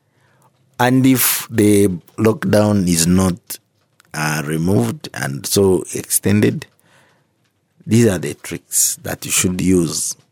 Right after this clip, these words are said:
in the final days or in the following remaining days. When you are in love with your spouse and you're arguing a lot and you're discovering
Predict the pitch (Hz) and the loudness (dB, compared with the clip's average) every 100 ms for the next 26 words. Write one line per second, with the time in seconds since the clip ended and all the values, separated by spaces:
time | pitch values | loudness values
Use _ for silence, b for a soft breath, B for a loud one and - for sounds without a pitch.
0 | _ 87 82 87 - 113 113 104 104 107 | _ -10 -8 -4 0 2 2 2 2 2
1 | 98 87 92 92 90 85 - - - 107 | 2 -2 -2 -2 -4 -6 -10 -12 -4 -2
2 | 104 98 90 87 85 92 101 92 87 80 | 0 -2 -4 -6 -4 0 0 0 -2 -4
3 | 78 69 58 - - - _ _ _ _ | -8 -10 -10 -12 -14 -14 _ _ _ _
4 | _ _ _ _ _ _ _ _ _ _ | _ _ _ _ _ _ _ _ _ _
5 | 113 127 151 175 110 98 92 101 104 92 | 0 2 2 2 2 0 0 0 0 -2
6 | 80 - 78 82 80 78 - 98 87 73 | -6 -10 -6 -2 -2 -2 -4 -2 -2 -2
7 | 76 - - 90 85 85 - 98 95 87 | -6 -12 -8 -6 -2 -4 -4 -4 -2 -2
8 | 82 76 - 87 92 92 78 - - - | -4 -6 -8 -4 0 0 -4 -10 -16 -8
9 | 80 90 87 87 - - 104 104 95 92 | -2 0 0 0 -2 0 0 2 2 0
10 | 92 90 - | -2 -4 -8